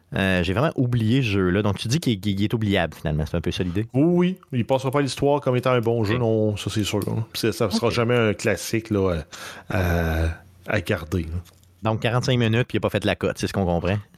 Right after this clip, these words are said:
Speaker 2: Ouais, exact.
Speaker 1: Ok. <laughs> Good. T'as joué à d'autres choses ?
Speaker 2: Ben, j'ai, on a eu la, la clé d'essai pour, euh, The Last of Us sur P C. Donc, j'ai eu le temps d'installer le jeu, faire le prologue.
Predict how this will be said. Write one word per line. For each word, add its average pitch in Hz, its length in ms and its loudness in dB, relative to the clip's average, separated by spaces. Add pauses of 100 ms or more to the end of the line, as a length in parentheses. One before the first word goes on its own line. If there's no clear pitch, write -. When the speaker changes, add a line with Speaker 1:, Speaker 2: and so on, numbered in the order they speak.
Speaker 2:
Ouais, 117 220 2
exact. 92 400 -4 (180)
Speaker 1:
Ok. 127 220 -2 (160)
<laughs> 196 240 -4
Good. 127 160 -2
T'as 135 80 0
joué 143 120 0
à - 20 0
d'autres 139 200 0
choses ? 175 280 0 (440)
Speaker 2:
Ben, 135 280 4
j'ai, 127 400 4
on 120 160 2
a 120 40 4
eu 135 280 4
la, 113 240 4
la 107 180 2
clé 135 300 2
d'essai 135 500 0
pour, 110 560 0
euh, 92 560 2
The 87 120 -2
Last 107 320 0
of 98 100 2
Us 120 120 2
sur - 220 -6
P 107 180 0
C. 208 300 -4
Donc, 101 160 -2
j'ai 95 120 0
eu - 20 -2
le 127 60 -6
temps 196 100 2
d'installer 139 380 2
le 110 100 2
jeu, 139 180 2
faire 190 160 2
le 170 80 4
prologue. 139 580 2